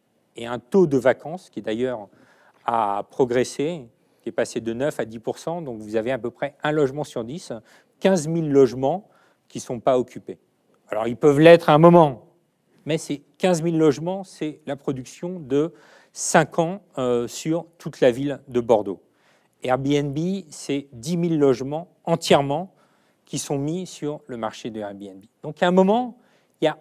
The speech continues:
aussi moyen de réfléchir différemment à comment on peut faire vivre la ville plutôt que de rajouter des petites villes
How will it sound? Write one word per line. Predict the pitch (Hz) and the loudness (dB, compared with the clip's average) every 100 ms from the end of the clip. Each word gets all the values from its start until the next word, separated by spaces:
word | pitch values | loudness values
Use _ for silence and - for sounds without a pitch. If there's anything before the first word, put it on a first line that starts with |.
| - | 6
aussi | 196 190 - 254 220 - _ | 6 6 0 -2 -4 -6 _
moyen | 135 143 160 156 196 269 - _ _ _ - | -6 2 2 2 -4 -8 -16 _ _ _ -6
de | 131 | 2
réfléchir | 147 175 - 180 - 190 117 - | 4 2 0 -6 -4 -6 -6 -12
différemment | 117 175 - 196 160 160 180 269 - _ _ _ _ | -6 -4 4 6 8 6 6 2 -4 _ _ _ _
à | 123 | -8
comment | - _ - 220 214 214 170 113 _ _ - | -8 _ 4 6 4 0 -2 -6 _ _ -14
on | |
peut | 117 - 147 | -10 -4 -4
faire | - 202 165 120 | 2 4 4 2
vivre | 104 107 180 147 101 - _ _ - | -6 -8 -4 -4 -6 -12 _ _ -10
la | 117 123 | -4 -4
ville | 131 247 175 98 - _ _ _ _ | -4 -4 -4 -8 -14 _ _ _ _
plutôt | - 214 202 - 233 277 _ _ | -6 -2 0 0 -2 -4 _ _
que | - | -8
de | 120 | -4
rajouter | 120 139 120 139 - 226 254 _ _ - | -2 -2 -4 -8 -4 -6 -8 _ _ -18
des | 101 _ _ | -18 _ _
petites | 233 214 214 160 | -2 0 -2 -6
villes | 160 226 240 131 | -4 -4 -4 -6